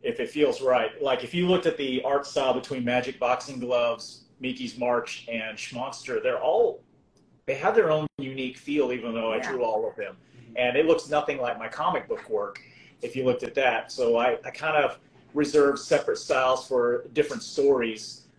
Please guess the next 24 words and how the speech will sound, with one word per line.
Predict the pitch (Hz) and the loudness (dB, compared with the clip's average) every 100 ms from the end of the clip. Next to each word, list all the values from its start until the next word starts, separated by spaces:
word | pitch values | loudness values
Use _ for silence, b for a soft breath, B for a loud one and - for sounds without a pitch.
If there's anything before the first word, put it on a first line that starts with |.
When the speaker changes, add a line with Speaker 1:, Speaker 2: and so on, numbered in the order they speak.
| _ | _
Speaker 1:
And, | 131 123 120 117 | 0 2 2 2
um, | 117 110 107 - | 0 0 -2 -2
if | 147 | -2
it | 170 - | -2 0
feels | 196 175 139 | 4 6 6
right | 131 120 | 2 2
is | 110 123 | 0 0
what | 120 | 0
I | 110 | -2
kinda | - 117 113 | -4 -6 0
go | 113 | 2
with, | 113 104 | 2 0
and | 104 | -4
I | |
try | 107 123 | -6 -4
to | 113 | -4
stay | - - 113 | -4 -2 -2
consistent | - 117 123 - - - | -2 -12 -14 -14 -16 -8
within | 214 120 110 | -6 -6 -8
the, | 104 98 95 - | -6 -8 -8 -8
within | 117 117 | -6 -6
the | 104 | -8
project. | - 120 117 101 95 - - B B B B | -4 -2 -2 -4 -10 -10 -20 B B B B
Um, | 120 110 104 104 | -4 -2 -2 -6